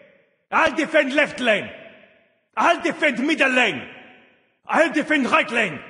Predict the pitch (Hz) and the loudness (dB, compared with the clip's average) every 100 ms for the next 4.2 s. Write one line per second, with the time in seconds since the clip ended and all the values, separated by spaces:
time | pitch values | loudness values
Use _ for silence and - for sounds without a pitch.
0 | - - _ _ _ _ - 226 311 302 | -20 -20 _ _ _ _ -4 0 2 2
1 | 285 277 311 254 262 - 320 294 202 269 | -2 0 0 2 0 2 2 2 0 0
2 | 220 156 - - - - _ _ _ _ | 0 -4 -12 -18 -20 -20 _ _ _ _
3 | 214 339 359 339 - 339 302 285 - 330 | 0 2 2 -2 0 0 2 0 2 2
4 | 269 233 | 2 -4